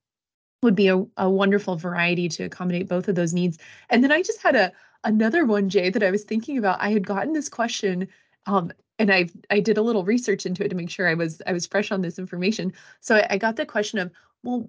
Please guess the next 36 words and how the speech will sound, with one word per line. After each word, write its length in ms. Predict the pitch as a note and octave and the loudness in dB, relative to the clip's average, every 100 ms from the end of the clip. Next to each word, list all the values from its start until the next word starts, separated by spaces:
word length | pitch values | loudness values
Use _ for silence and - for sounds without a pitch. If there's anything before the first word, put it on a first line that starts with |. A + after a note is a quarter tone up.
| - | -4
what's 240 | F4 G4 | -2 0
up 140 | G4+ | 0
with 100 | F#4+ | 0
these 180 | B3+ G#3+ | 0 0
wheel 340 | G#3 B3+ E4 D4 | 0 0 0 0
tracks 560 | - G#3 F#3 F#3 - | -6 -2 -2 -2 -10
in 180 | - A#3 | -2 2
these 180 | A3+ A3 | 4 2
areas 500 | G#3 G#3 G3 G3+ F#3+ _ _ - | 2 2 2 0 -4 _ _ 0
of, 260 | G3+ F#3 F#3 _ | 2 2 -2 _
of 140 | G#3+ G3 | -2 2
I 160 | G#3+ | 2
D 140 | G#3+ G#3+ | 2 -2
C 260 | - C#4+ | -2 -2
pre-, 200 | E4+ B3+ - | 0 -4 -4
uh, 300 | G#3+ F3+ E3+ D#3+ | -4 -2 -4 -10
presence?" 580 | - C#4 C#4+ A3 F#3+ G#3 - _ | -2 0 2 2 0 -4 -10 _
And 160 | - G#3+ | 0 4
then 100 | A3 | 6
you 120 | A3 | 4
see 140 | G#3+ A3+ | 2 -2
the 100 | G#3 | 0
wheel 200 | G3+ A3 | 0 0
tracks 360 | - G#3+ - | -2 -6 -4
with 180 | G#3 G#3+ | -6 -2
the, 240 | F#3+ F3 F3 _ _ | 0 0 -4 _ _
the 100 | G#3 | 2
nice 440 | G3+ G3 F#3 A3 - | 4 4 2 0 -4
green 360 | - G#3+ G3 | -2 0 0
beans. 480 | G3 F#4+ D#4+ G#3 B3 - _ _ | 0 2 4 2 0 -6 _ _
And, 340 | B3+ A#3+ G#3+ - _ _ _ - - | 4 4 4 -2 _ _ _ -12 -2
and 360 | A#3+ A3+ G#3+ - - | 2 4 2 -4 -6
so 240 | - B3 | 2 4
then 180 | A#3 C4 | 6 4
I 120 | B3 | 4
had, 300 | B3 B3+ A3 | 2 2 -2